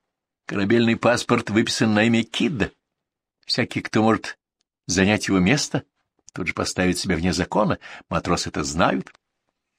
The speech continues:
Камила стремительно и нервно прошлась по гостиной, задевая платьем стулья. В этот самый момент в гостиной появился Кит.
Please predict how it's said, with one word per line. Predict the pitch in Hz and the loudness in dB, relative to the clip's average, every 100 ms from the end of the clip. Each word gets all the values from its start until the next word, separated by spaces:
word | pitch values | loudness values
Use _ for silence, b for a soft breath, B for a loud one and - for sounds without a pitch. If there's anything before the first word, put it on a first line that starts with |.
| _ _ _ _ | _ _ _ _
Камила | - 120 160 190 185 | -4 0 2 4 2
стремительно | 139 - 139 170 190 175 170 165 | 0 2 2 2 2 0 2 2
и | |
нервно | 151 147 147 143 | 2 2 2 0
прошлась | 135 127 - 120 117 | 0 -2 0 -2 -2
по | 117 | -4
гостиной, | 110 107 - 98 95 90 - | -2 -2 0 2 2 0 -6
задевая | 101 82 85 92 98 | -6 -2 2 2 0
платьем | 98 90 - 98 | 0 0 -2 -8
стулья. | - 87 85 _ _ _ _ _ _ _ _ _ | -4 -4 -4 _ _ _ _ _ _ _ _ _
В | - | -2
этот | 190 190 170 | 0 2 0
самый | - 180 170 | 0 2 2
момент | 160 165 175 226 220 - - - | 2 2 2 0 -2 -4 -10 -12
в | - | -4
гостиной | 104 107 - - 214 180 | 0 0 -2 -2 2 2
появился | - 151 185 147 175 | 2 2 2 -2 -4
Кит. | - 98 - | -4 -6 -6